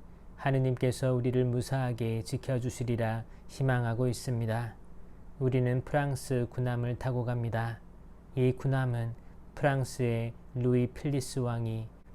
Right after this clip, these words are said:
중국에 파견한 사절 장신이 씨를 마카오에 태워다 준 군함입니다. 우리는 마카오를 떠난 후 하느님의 보호로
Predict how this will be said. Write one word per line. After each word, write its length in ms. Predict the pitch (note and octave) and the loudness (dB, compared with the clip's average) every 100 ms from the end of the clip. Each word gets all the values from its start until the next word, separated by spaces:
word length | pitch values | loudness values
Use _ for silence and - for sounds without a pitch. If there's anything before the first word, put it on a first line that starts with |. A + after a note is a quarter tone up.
| - | -14
중국에 480 | - C3+ C3 B2+ C3 | -2 2 4 4 2
파견한 680 | - - C#3 C3 A#2 A#2 A2+ | 0 -2 0 0 0 0 -2
사절 480 | - C3 A#2+ A2+ A2+ - - | -2 -2 0 -2 -4 -12 -16
장신이 840 | - C3+ B2+ A#2+ - C3 A#2 A2 A2 | -6 0 0 0 -2 -2 -2 -4 -8
씨를 500 | - - - A#2 A2 - - - - | -6 -4 -2 -2 -2 -6 -16 -12 -2
마카오에 600 | B2 A#2+ - B2 A#2+ B2 | 0 0 2 2 4 2
태워다 400 | - D3 C3+ C3+ | 0 0 0 0
준 340 | B2 B2+ A#2+ A#2+ | -2 -2 -2 -2
군함입니다. 800 | - A#2+ A#2 A#2 A2+ A2 A2+ A2+ - - - - - - | -2 0 0 0 0 0 -2 -6 -14 -18 -18 -16 -8 0
우리는 380 | C3 C3 C3 | 2 4 4
마카오를 680 | A#2+ B2 - C3+ B2+ C3 B2+ | 2 0 0 2 4 2 2
떠난 320 | C#3 C3 B2+ | 0 2 2
후 260 | A2 A2+ A2+ - - - | 0 -2 -4 -12 -16 -14
하느님의 540 | - C#3 C3+ B2+ B2 B2+ | -4 2 2 4 2 2
보호로 640 | - A#2+ A#2+ A#2 A2 G#2+ | 2 2 2 2 0 -2